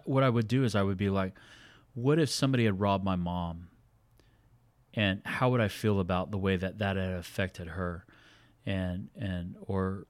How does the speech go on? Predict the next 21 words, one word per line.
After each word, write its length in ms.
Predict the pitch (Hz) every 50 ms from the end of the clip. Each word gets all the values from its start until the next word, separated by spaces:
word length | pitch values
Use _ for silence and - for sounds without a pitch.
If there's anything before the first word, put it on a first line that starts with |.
| -
had 180 | - - 110 95
done 180 | - 104 104 101
this 160 | 98 92 -
to 100 | - 98
my 100 | 95 90 85
father? 500 | - - 95 90 90 85 85 85 85 - - - - - - _ -
Or 80 | 110
how, 380 | 87 110 113 107 107 107 - - -
how 320 | - - 113 104 101 98
that 240 | 92 98 98 101 143
would 160 | 120 104 98
have 140 | 95 92 92
affected 520 | 95 90 - - 101 92 - - 92 85
them? 260 | 92 98 92 90 87 90
And 100 | 90 87
how 200 | 92 104 98 92
would," 180 | 92 92 92 - _ - - - - - - - - - _ -
and 120 | 107 104
I 60 | 107
would 80 | 113 110
just 260 | 123 117 - -